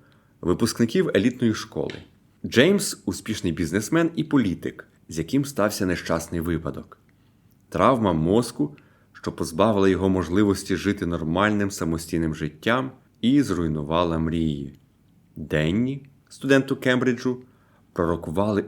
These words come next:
успіх і карколомну кар'єру.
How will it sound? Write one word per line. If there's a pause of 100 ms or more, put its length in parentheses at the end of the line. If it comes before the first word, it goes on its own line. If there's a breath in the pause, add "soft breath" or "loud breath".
успіх
і
карколомну
кар'єру.